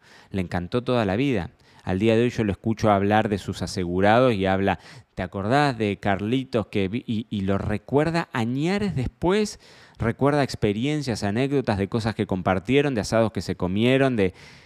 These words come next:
y, y yo nunca generé ese apego con, con, con la, con, con, con el trabajo. Inclusive, en muchos sentidos, a, a mí me, me, me ponía triste. Yo tengo recuerdos,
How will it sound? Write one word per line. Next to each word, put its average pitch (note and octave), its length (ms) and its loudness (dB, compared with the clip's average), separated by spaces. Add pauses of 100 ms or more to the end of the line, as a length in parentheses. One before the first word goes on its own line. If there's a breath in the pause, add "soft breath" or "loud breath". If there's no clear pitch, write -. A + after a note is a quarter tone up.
(360 loud breath)
y, G#2 920 0
y - 60 -14
yo - 220 -2
nunca D3 280 -2
generé F#2+ 380 -4
ese G2+ 180 -4
apego F#2 400 2
con, F2+ 280 -4
con, F2+ 320 -6
con F2+ 200 -2
la, E2 840 -6
con, F2+ 380 -8
con, F#2 380 -12
con F2 180 -8
el E2 140 -8
trabajo. A2+ 460 0
Inclusive, G#2+ 600 -2 (260 loud breath)
en F#2+ 140 -8
muchos A2+ 340 -6
sentidos, C3 420 0
a, A2 80 2
a F#2+ 140 -6
mí G#2 180 -2
me, G#2+ 240 -2 (720 soft breath)
me, F#2+ 140 -8
me F#2 340 -4
ponía G2+ 460 0
triste. C#3+ 320 0
Yo G2+ 160 -6
tengo A2 220 -4
recuerdos, A#2 600 2